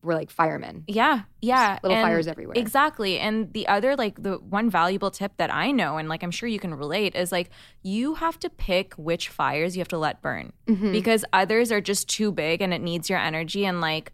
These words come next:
Speaker 2: fuck, fuck that little problem, you know?
Speaker 1: Yep.
Speaker 2: Like, there's always gonna be little, little ones, like, everywhere, you know? So it's like, which <laughs> major one do you wanna put out first?
Speaker 1: Yeah, what's, yeah, what's the priority? And
Speaker 2: Mm-hmm.
Speaker 1: it really, it really helps you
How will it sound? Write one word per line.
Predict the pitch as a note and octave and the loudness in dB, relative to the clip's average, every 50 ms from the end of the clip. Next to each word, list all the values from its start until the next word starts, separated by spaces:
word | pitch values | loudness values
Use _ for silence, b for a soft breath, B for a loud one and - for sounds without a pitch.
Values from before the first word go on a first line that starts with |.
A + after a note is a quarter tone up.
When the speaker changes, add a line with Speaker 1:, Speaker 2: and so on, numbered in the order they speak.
| - _ _ | -20 _ _
Speaker 2:
fuck, | - - - A#3+ A#3 - _ _ | -4 0 0 0 0 0 _ _
fuck | - - - A#3 - - | -4 0 0 0 4 4
that | A3 - - | 4 4 4
little | F#3+ F#3+ F#3 F3 F3 | 4 4 4 4 4
problem, | - - D#3+ D3 D3+ - C#3+ A#2+ A#2+ E3+ | 4 4 4 4 4 2 -2 -2 0 2
you | E3+ | 6
know? | E3 A3 A#3+ | 8 10 10
Speaker 1:
Yep. | A3+ G#3 | 8 8
Speaker 2:
Like, | G3+ F#3+ - | 4 4 4
there's | G3+ G#3 G#3 | 4 4 6
always | G#3 A#3+ A#3 A#3+ A#3 G3 | 6 8 8 8 6 6
gonna | A3+ A3+ A3 | 4 4 4
be | G#3+ G#3+ F#3+ | 4 4 6
little, | F#3+ G3 F#3+ F#3+ | 6 6 6 6
little | F#3+ F#3+ F#3+ F#3+ F#3 E3+ | 8 8 8 6 6 6
ones, | E3+ F3 F3 E3+ E3+ F3 | 4 2 2 0 0 -2
like, | D#3+ D#3+ - | -2 0 0
everywhere, | - E3+ - E3 E3 D3+ D#3 D3 D3+ | 0 0 2 0 -2 0 0 -2 -2
you | D#3+ D#3+ E3 E3 | -2 -2 -2 0
know? | E3 F3 F#3+ | 0 0 0
So | - G#3+ | 2 2
it's | F#3+ F3+ - | 0 2 2
like, | G#3+ G3+ - | 2 0 2
which | F#3 F#3+ A3 A#3 A3+ - G#3 | 4 4 4 4 4 2 2
<laughs> | F#3+ F3+ | 2 4
major | F#3+ G#3 G3+ - C4 A#3 G3+ | 2 2 4 4 4 4 4
one | E3+ E3+ E3 E3 F3 | 4 2 0 0 -2
do | E3 F#3+ F#3 | 0 0 2
you | F3+ F3 | 2 4
wanna | E3+ F3 E3 E3 | 4 2 2 0
put | - - F#3+ F3 | -2 0 0 2
out | E3 D#3+ - - | 2 2 0 -2
first? | - - E3 - - - - - - - - A3+ | -4 -4 -4 -4 -4 -6 -8 -10 -8 -8 -2 4
Speaker 1:
Yeah, | A3 A3 G3+ F#3 | 8 8 10 10
what's, | E3+ E3+ F#3 F3+ - - | 8 8 4 2 2 4
yeah, | G#3+ G3 | 4 4
what's | F3 F#3 F3+ | 6 4 2
the | - G3+ | -2 -4
priority? | - - F#3 E3+ E3+ E3+ E3+ E3 D#3 - - - - | -2 0 2 4 4 4 4 2 0 -4 -6 -2 2
And | G#3+ G#3+ | 4 4
Speaker 2:
Mm-hmm. | G#3 G3 G3 | 4 4 4
Speaker 1:
it | |
really, | F#3 G3 G3 F#3+ G#3+ G3+ - | 4 4 4 4 4 4 4
it | - A#3 | 2 4
really | A3 C4+ D4 D4+ | 4 4 4 6
helps | C#4 B3 - - - - | 6 4 4 2 -2 0
you | G#3+ G3+ F#3+ E3+ D#3+ - | 2 4 4 4 2 0